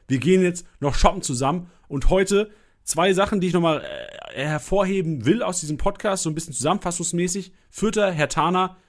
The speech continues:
Marktwertentwicklung über die kurze Länderspielpause, äh, nicht Länderspielpause, über die kurze Winter- Break, die wir haben werden von zwei Wochen, die werden ordentlich Geld uns einheimsen. Von daher Kaderbegrenzung ausnutzen,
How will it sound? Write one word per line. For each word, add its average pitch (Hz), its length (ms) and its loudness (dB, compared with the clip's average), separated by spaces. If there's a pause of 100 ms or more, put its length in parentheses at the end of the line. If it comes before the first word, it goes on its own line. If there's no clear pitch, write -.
(120)
Marktwertentwicklung 151 920 -2 (200)
über 208 280 4
die 175 120 -6
kurze 175 540 0 (100)
Länderspielpause, 139 680 -2
äh, 110 60 -4
nicht 101 120 -6
Länderspielpause, 107 440 -8
über 104 80 -8
die 107 80 -8
kurze 156 340 -2
Winter- 156 400 2 (320)
Break, 123 400 -2 (260)
die 123 100 0
wir 120 120 -2
haben 120 160 0
werden 123 140 -2
von 120 140 -8
zwei 123 260 -2
Wochen, 160 260 -6 (200)
die 107 160 -2
werden 160 300 -2 (160)
ordentlich 131 600 -4
Geld 127 200 -2
uns 117 120 -6
einheimsen. 95 420 -8
Von 104 140 -8
daher 135 220 2
Kaderbegrenzung 147 600 -2
ausnutzen, 175 600 -4